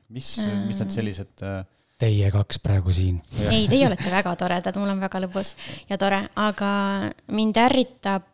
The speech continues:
Speaker 2: arrogants, mind ärritab selline enda teistest inimestest kõrgemale seadmine, teistest ülesõitmine, selline ebaviisakus, nähvamine,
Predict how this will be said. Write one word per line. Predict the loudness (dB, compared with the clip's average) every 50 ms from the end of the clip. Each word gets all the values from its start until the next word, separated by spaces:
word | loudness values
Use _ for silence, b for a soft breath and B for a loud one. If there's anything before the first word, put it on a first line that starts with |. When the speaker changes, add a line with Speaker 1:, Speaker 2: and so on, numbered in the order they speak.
| -6 0
Speaker 2:
arrogants, | 2 4 4 4 4 2 2 0 -2 -2 -2 -2 -4 -2
mind | -2 0 0
ärritab | 0 0 0 0 -2 -4 -6
selline | -4 -4 -2 -2 -2 -2 -2 -2 -2 -2 -4 -4 -6 -8 -10 _ _ _ -2
enda | 0 2 4 4 4 4 4 2 0 -2 -4 -4 -4
teistest | -2 0 0 0 0 -2 -4 -6 -8 -8 -6 -4
inimestest | -2 0 0 0 0 -2 -4 -6 -6 -8 -10 -10 -6
kõrgemale | -4 -2 -2 -2 -2 -4 -6 -6 -6 -8 -6
seadmine, | -6 -6 -4 -2 -4 -4 -4 -2 -2 0 0 0 -2 -4 B B B B B B B B B B
teistest | 0 0 2 2 0 -2 -4 -4 -2
ülesõitmine, | 0 0 0 0 0 -2 -2 -4 -6 -6 -10 -14 -12 -8 -6 -4 -4 -4 -6 -6
selline | -4 -4 -4 -2 -2 -2 0 0 0
ebaviisakus, | 0 2 2 2 2 2 0 0 0 -2 -2 -4 -6 _ _ -8 -6 -4 -2 -2 -2 -2 -4 B B B B B B B B _
nähvamine, | -4 0 0 0 0 0 -2 -2 0 0 2 2 2 2 0 0